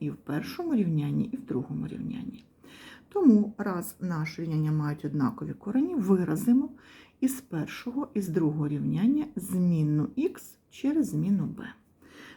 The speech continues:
Перенесемо b у праву частину, змінивши знак на протилежний. Будемо мати х дорівнює дев'ять відняти b. У другому рівнянні перенесемо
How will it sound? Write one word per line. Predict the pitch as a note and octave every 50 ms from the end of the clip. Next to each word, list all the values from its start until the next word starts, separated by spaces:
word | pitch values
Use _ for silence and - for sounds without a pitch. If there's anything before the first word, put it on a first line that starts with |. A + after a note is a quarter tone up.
| - _
Перенесемо | - E4+ E4+ D#4 B3+ G#3+ - - - D#3 D3+ D3 C#3+
b | D3+ D3+ D#3 - - -
у | - D#3+
праву | - - D#3 D3 C#3 C#3+ D3 D3
частину, | D3+ - - - - - - - D#3+ C#3+ C#3 D#3+ G#3 B3+ - - - - - - - _ _ _
змінивши | D#3 D#3 D#3 E3 D#3 D3+ D3 C#3+ D#3 - - -
знак | - A#3+ D4+ G4 - - -
на | A3 A#3+
протилежний. | B3 - - - - - C#3 A#2+ B2 B2 - - - - - - -
Будемо | G3+ G#3+ G#3 F#3 F#3 E3+
мати | D#3 C#3+ C3+ B2 B2+ - - - - - - E3+ D#3
х | D#3 D3+
дорівнює | D3 D3 D3 C#3 - B2 B2 C3 C#3+ D#3+ G3+ A#3 C#4 F4+ - - - - - - - _ _ _ -
дев'ять | D3+ C#3 E3+ D#3+ C3+ D2 E2 F#3 A#3 C4+ F#4 F#4 - - - -
відняти | F3 E3 - - D3 D3 F3+ G3 G3+ - -
b. | C3+ - - - - - - _ _ _ _ _ _ _ _ _ _ _ _ _ _ _ _ _ _ _ - - - _ - - - _ _ _ _ _ _ _ _ _ _ _
У | - G4
другому | F#4 D4 B3 A3+ A3 A3 G#3 G3+ G3 G3
рівнянні | G3 G3 F#3 F3+ E3+ E3 E3+ E3+ F#3
перенесемо | G#3+ - A#3 A#3 G#3+ G#3 G3 G3+ - - F#3+ F3+ F3+ D#3